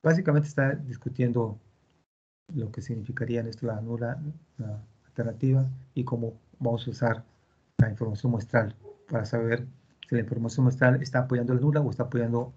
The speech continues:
a la hipótesis alternativa. Bueno, y luego discute algo. Así me dice, "¿Cómo, cómo usamos estos datos para decidir entre la hipótesis nula y la hipótesis alternativa?". Y nos lleva a esto.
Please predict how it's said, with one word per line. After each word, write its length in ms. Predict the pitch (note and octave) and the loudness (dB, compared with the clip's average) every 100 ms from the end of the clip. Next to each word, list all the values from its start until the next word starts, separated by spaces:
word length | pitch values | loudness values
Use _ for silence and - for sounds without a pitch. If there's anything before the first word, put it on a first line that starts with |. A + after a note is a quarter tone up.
| - | -8
a 60 | |
la 140 | A2 G#2+ | -6 -6
hipótesis 360 | - - B2 | -8 -8 -4
alternativa. 520 | B2+ C3+ C3 F#3+ E3+ E3 - _ _ _ _ _ _ _ - - _ - | -2 0 2 4 4 0 -12 _ _ _ _ _ _ _ -20 -20 _ 2
Bueno, 300 | B2+ G2+ - - _ _ _ _ _ _ - | 4 4 -2 -12 _ _ _ _ _ _ 2
y 60 | |
luego 240 | D3 D#3+ E3+ | 6 8 6
discute 420 | D3 C3 D#3 D3+ | 2 0 -2 2
algo. 320 | B2+ A#2+ G#2 - - _ _ _ _ _ _ _ _ _ _ - | 2 0 -4 -10 -20 _ _ _ _ _ _ _ _ _ _ -12
Así 240 | A2+ C3 | -4 0
me 100 | A2+ | 0
dice, 280 | G#2 A#2+ B2+ | -2 -4 -4
"¿Cómo, 400 | B2 F#3+ G3 F#3+ - - - _ _ | 2 4 4 0 -8 -20 -20 _ _
cómo 240 | - D3+ | -2 0
usamos 320 | F3 - D#3 E3 | 0 0 0 0
estos 160 | D3+ | 2
datos 240 | C#3 C#3+ - | 2 2 -2
para 160 | B2+ | -2
decidir 380 | A2+ - A#2 B2 C3 - | -2 -2 -2 0 -2 -6
entre 240 | A2 A2+ | -6 -4
la 80 | G#2+ | -4
hipótesis 340 | G#2+ C3 C3 | -2 -2 -2
nula 300 | B2+ B2+ C3+ - | 0 0 0 -4
y 40 | |
la 60 | A#2+ | -6
hipótesis 240 | B2 B2+ | -4 -2
alternativa?". 580 | C3 B2+ B2+ D3 D3+ E3 - - _ _ _ _ _ _ _ - | 0 0 0 2 2 2 -4 -18 _ _ _ _ _ _ _ -2
Y 280 | A#2+ A2 A#2+ | 0 0 -4
nos 200 | C#3+ A2+ | -6 -4
lleva 240 | A#2 B2 A#2+ | 0 0 2
a 60 | |
esto. 320 | A2+ - B2+ | 0 -2 -6